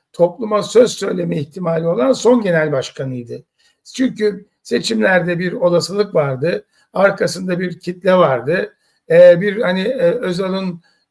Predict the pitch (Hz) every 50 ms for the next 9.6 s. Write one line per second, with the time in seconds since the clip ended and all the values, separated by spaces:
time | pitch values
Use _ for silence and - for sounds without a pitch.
0 | - 165 180 180 175 170 170 170 175 196 202 196 202 220 208 170 175 233 196 151
1 | 156 185 190 185 190 190 180 170 170 170 180 196 226 175 143 170 175 170 165 170
2 | 165 165 - - 170 156 165 165 165 170 170 170 185 190 160 165 165 160 165 165
3 | 160 147 - - - - - - 170 165 165 170 165 208 - - - _ _ _
4 | - 170 175 170 143 - 175 170 170 165 160 - 165 165 170 160 190 214 208 190
5 | 175 170 160 151 156 156 151 143 147 143 143 139 139 240 262 247 - _ _ _
6 | - - 196 240 285 277 233 196 - - 139 151 151 135 156 147 143 156 135 -
7 | 143 156 165 165 165 - 240 247 247 247 247 _ _ _ _ _ _ _ - -
8 | - 240 247 240 240 262 185 143 - _ - 269 254 220 196 175 175 196 202 196
9 | 185 165 156 139 - - - 131 139 135 127 127